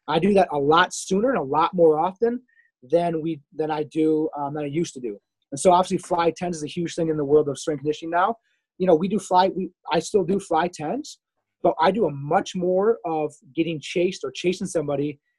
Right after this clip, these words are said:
when we work on a max velocity. So we, I wanna work on max velocity. Why can't I just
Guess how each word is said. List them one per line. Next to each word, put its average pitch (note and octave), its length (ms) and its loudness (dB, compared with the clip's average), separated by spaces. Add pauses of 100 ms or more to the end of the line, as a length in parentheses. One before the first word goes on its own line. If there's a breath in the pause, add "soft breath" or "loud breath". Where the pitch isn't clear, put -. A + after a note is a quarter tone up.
(460)
when E3 140 -2
we E3 120 4
work D#3 260 2
on E3+ 60 0
a D3+ 40 -2
max D3 280 -4
velocity. C#3 500 -8 (280)
So D#3 120 -2
we, F3 120 4
I E3+ 120 2
wanna B3+ 160 4
work F#3+ 160 2
on E3+ 80 0
max F3 220 2
velocity. E3+ 360 0
Why E3 120 0
can't G3+ 160 -4
I F#3 40 -2
just F3 240 -6